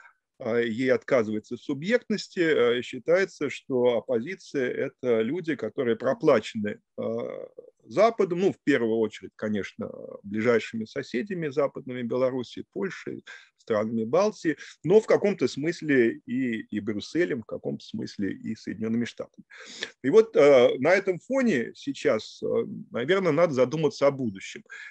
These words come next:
И будущее, с моей точки зрения, зависит прежде всего от того, э, об этом уже сегодня говорилось, э, будет или не будет ли на Западе проявлена политическая воля по усилению давления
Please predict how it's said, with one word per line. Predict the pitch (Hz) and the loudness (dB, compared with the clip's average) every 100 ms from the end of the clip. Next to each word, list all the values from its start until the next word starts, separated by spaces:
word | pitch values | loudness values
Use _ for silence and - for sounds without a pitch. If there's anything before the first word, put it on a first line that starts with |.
| - | -10
И | - 117 117 120 120 120 | -4 0 0 0 0 -2
будущее, | 117 214 226 - 147 | -2 -2 -2 0 0
с | - | 2
моей | 131 156 | 2 2
точки | 170 143 - | 2 -4 -4
зрения, | 117 135 175 156 117 | -6 -2 -2 0 0
зависит | 110 117 156 - 113 _ | 2 0 0 -8 -10 _
прежде | 120 135 139 | -4 -4 -4
всего | 123 - 110 120 143 156 143 - | -8 -6 -6 -2 4 4 4 -2
от | 107 - | -6 -4
того, | 120 110 131 160 170 - _ _ _ - | -2 -2 -2 0 0 -2 _ _ _ -12
э, | - 104 - - | -10 -8 -10 -12
об | - 120 | -4 0
этом | 131 123 | 0 2
уже | 117 113 | 2 0
сегодня | - 113 113 | 0 -2 0
говорилось, | 110 131 170 233 220 - - _ _ _ _ | 0 2 2 2 0 -4 -18 _ _ _ _
э, | - 117 120 | -2 0 0
будет | 123 202 202 - | 2 0 0 -2
или | - 127 135 | -2 2 2
не | 135 | 0
будет | 127 156 160 139 | -2 -4 -4 -4
ли | 131 | -2
на | 120 113 | 0 0
Западе | 147 175 165 139 131 - _ _ | 2 0 0 -4 -4 -6 _ _
проявлена | 117 113 120 151 151 120 | -4 0 4 4 2 -2
политическая | - 117 - 147 - - - 104 | -2 -4 -6 -10 -10 -10 0 0
воля | 104 110 175 185 160 - - | 2 2 2 6 6 4 -2
по | 143 | -4
усилению | 131 - 110 123 139 107 | -4 -6 -4 -2 -2 -2
давления | 107 110 131 151 135 | -2 -2 -4 -2 -4